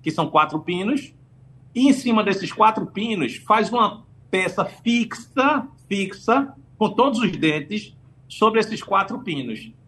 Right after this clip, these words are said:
Então, esse tipo de prótese fixa se chama prótese protocolo, entendeu? É uma peça que é,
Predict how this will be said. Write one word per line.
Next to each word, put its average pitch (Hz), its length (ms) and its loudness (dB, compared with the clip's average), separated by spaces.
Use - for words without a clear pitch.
Então, 208 360 0
esse 294 360 2
tipo 254 260 0
de 190 240 -6
prótese 170 720 2
fixa 214 800 -2
se 214 140 -2
chama 185 400 0
prótese 180 460 0
protocolo, 180 840 -4
entendeu? 135 460 -2
É 160 100 0
uma 202 220 4
peça 160 420 -2
que - 140 -6
é, 160 80 -4